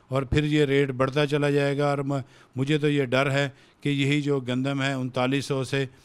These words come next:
ये पाँच हज़ार रुपये मन ना हो जाए, क्योंकि जब ये इन्होंने उस, उसे स्मगल कर देना है,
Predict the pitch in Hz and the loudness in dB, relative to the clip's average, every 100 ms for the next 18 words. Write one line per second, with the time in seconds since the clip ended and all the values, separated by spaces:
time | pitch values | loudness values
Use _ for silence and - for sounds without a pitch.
0 | _ 131 127 143 143 127 131 127 120 123 | _ -6 -4 0 -2 -2 -2 -2 -2 -2
1 | 120 123 123 110 110 101 87 _ _ _ | -2 -2 -2 -2 -2 -2 -4 _ _ _
2 | 147 151 151 156 165 165 156 160 160 165 | -4 -2 0 0 2 2 2 0 2 2
3 | 160 165 - - 143 - 156 147 170 - | 0 -6 -20 -8 -8 -4 -4 -2 -2 -2
4 | 143 160 202 185 156 131 135 147 147 131 | 0 2 2 4 0 0 -2 0 0 0
5 | - - | -4 -20